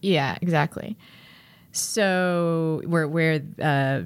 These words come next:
felon just disenfranchisement was on the ballot, and now up to one point five million, uh, Florida residents have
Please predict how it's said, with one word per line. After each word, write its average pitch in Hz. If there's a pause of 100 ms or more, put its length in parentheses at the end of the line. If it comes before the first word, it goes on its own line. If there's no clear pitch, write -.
felon 156
just 156
disenfranchisement 131
was 131
on 127
the 127
ballot, 143
and 135
now 131 (280)
up 127
to 156
one 135
point -
five 131
million, 123
uh, 131
Florida 135
residents 127
have 123